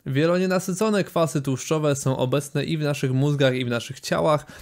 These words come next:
Najbardziej znane z nich to kwasy tłuszczowe omega trzy oraz kwasy tłuszczowe omega sześć. Są one uważane za niezbędne, ponieważ organizm ich potrzebuje,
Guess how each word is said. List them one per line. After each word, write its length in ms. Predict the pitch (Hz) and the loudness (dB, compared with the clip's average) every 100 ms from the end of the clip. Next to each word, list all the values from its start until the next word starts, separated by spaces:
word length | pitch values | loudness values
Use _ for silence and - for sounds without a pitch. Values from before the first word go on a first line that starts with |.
| - - | -18 -6
Najbardziej 480 | 139 170 254 220 160 | -2 0 2 2 0
znane 320 | 170 165 143 | 2 2 2
z 60 | |
nich 280 | 151 170 - | 2 0 0
to 140 | 139 123 | -2 -2
kwasy 400 | - 151 147 143 | 2 0 0 -4
tłuszczowe 580 | 143 135 151 131 120 | -4 -2 -2 0 0
omega 420 | - 131 139 135 110 | 0 0 0 0 -2
trzy 340 | - 196 185 - - - | -2 -2 -2 -4 -12 -4
oraz 280 | 233 185 | 0 -2
kwasy 320 | - 175 - 190 | -2 -4 -2 -4
tłuszczowe 440 | 170 - 165 151 | -4 -2 -2 0
omega 380 | 151 175 160 147 | 0 2 2 0
sześć. 440 | - 127 - - _ - - | 0 -2 -4 -18 _ -20 -18
Są 220 | - 220 240 | -4 -2 0
one 160 | 240 | 0
uważane 500 | 233 208 202 220 214 | 2 2 2 2 2
za 200 | 175 185 160 | 2 2 2
niezbędne, 880 | 160 185 165 208 202 135 123 - - | 2 2 2 2 2 0 -4 -8 -10
ponieważ 380 | - 175 175 - | -6 -2 -2 0
organizm 580 | 180 180 202 214 - | 0 2 2 0 0
ich 140 | - - | -4 -2
potrzebuje, 680 | 196 185 - 185 196 143 | -2 0 0 2 2 2